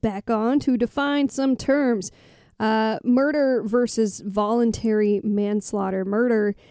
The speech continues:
is the deliberate killing of one human by another. And voluntary manslaughter is killing with intent, but without premeditation. So murder,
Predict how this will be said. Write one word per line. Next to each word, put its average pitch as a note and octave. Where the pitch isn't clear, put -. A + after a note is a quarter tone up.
is G#3
the A#3
deliberate A3
killing G#3
of F#3+
one F#3
human F#3
by F3
another. G#3
And A3
voluntary B3+
manslaughter A3+
is G#3+
killing C#4
with A#3
intent, G#3+
but G3+
without G#3
premeditation. G3
So A3
murder, A#3+